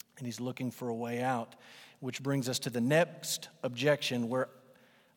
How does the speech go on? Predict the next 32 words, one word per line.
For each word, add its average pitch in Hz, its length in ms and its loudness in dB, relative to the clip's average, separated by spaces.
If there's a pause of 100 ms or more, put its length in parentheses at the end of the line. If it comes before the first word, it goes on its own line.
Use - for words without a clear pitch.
(120)
I 131 60 4
really 160 300 6
think 156 240 0
things 139 220 0
get 135 180 0
ridiculous 123 600 -2
at 117 100 -6
this 139 220 -2
one. 113 140 0
Look 139 200 -2
at 127 160 -6
chapter 135 320 -2
four, 135 300 -2
verse 113 300 -4
one. 123 320 0 (580)
Moses 143 380 2
answered, 135 480 -2 (680)
"Behold, 143 720 2 (560)
they 143 160 2
will 156 180 2
not 160 260 2
believe 147 400 0
me 117 280 -2 (680)
or 123 120 -6
listen 143 360 0
to - 120 -4
my 127 200 4
voice, 117 640 -4 (580)
for 127 180 -6
they 135 200 4
will 147 260 2
say, 123 640 2